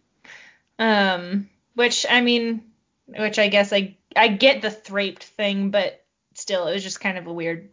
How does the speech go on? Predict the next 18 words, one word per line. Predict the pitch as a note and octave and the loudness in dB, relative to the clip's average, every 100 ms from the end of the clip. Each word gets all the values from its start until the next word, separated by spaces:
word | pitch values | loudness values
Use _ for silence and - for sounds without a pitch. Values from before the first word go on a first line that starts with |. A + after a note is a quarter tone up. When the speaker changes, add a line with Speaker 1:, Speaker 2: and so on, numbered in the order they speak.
| - | -6
Speaker 2:
anyways. | G3+ D#3 F3+ - - - - - - | -4 -4 -8 -12 -14 -12 -14 -18 -4
Um, | A3 A3 G3+ G3 G3 G3 _ _ _ _ _ _ | 2 4 4 2 -2 -6 _ _ _ _ _ _
it | C4+ | -2
says, | A#3 A#3 G#3 | 2 2 2
"This | A#3+ | -2
is | C#4+ C4+ | -2 -2
the | |
second | C4 C4 C4 - | 0 2 2 0
time | B3+ B3 | 0 -2
Sam | A#3+ A#3 A3 | -2 -2 -2
and | A#3 | -2
Dean | A3 G#3+ | -2 -2
have | A3 G3 | -4 -4
used | G#3 G#3 | -6 -2
the | |
last | G3+ G3+ G3+ A3 | 2 4 2 0
name | G#3 G3+ | 0 2
Babar, | G#3 G#3 G3+ F3+ F#3 G#3+ | 2 2 2 0 0 -4